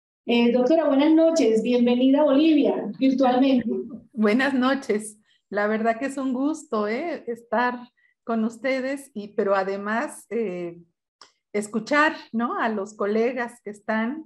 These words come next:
Speaker 2: eh, me parece algo maravilloso. Y bueno, yo sé que ya ahorita muchos de ustedes ya están, eh, cansados, ¿verdad?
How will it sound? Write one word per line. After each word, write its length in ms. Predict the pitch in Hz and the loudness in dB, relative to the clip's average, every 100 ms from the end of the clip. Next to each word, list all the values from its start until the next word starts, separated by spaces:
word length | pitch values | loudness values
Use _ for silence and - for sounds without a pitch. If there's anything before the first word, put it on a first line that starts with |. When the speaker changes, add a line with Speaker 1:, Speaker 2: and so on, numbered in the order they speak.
| - | -14
Speaker 2:
eh, 300 | - 190 185 | -10 -8 -6
me 140 | 185 190 | -6 -4
parece 440 | 185 196 214 240 | -2 0 0 0
algo 520 | 220 214 208 214 196 | 0 0 0 -2 -2
maravilloso. 1000 | 180 180 180 185 175 208 214 - 330 339 _ _ _ _ - | -4 -6 -6 -8 -4 -2 -2 -4 -6 -8 _ _ _ _ -10
Y 160 | 202 | -8
bueno, 640 | 190 220 208 196 185 185 _ | -2 2 2 0 -6 -10 _
yo 240 | 196 226 | -2 -2
sé 300 | 226 233 226 | 0 -2 -2
que 240 | 233 208 190 | -4 -4 -2
ya 400 | 214 214 202 208 | -2 -2 -2 -4
ahorita 640 | 202 220 214 214 208 196 | -4 -6 -8 -8 -8 -6
muchos 360 | 214 202 202 | -8 -6 -8
de 60 | 202 | -8
ustedes 400 | 214 214 208 208 | -6 -4 -2 -4
ya 140 | 190 196 | -2 -2
están, 560 | 196 - 196 196 202 - _ _ _ _ | -2 -6 -8 -8 -14 -20 _ _ _ _
eh, 760 | 190 185 180 175 175 175 180 180 - | -8 -6 -4 -4 -4 -6 -8 -10 -10
cansados, 920 | 175 180 - 277 302 320 285 294 - | -6 -4 0 2 4 4 2 -2 -6
¿verdad? 440 | 226 196 190 233 | -10 -10 -6 -4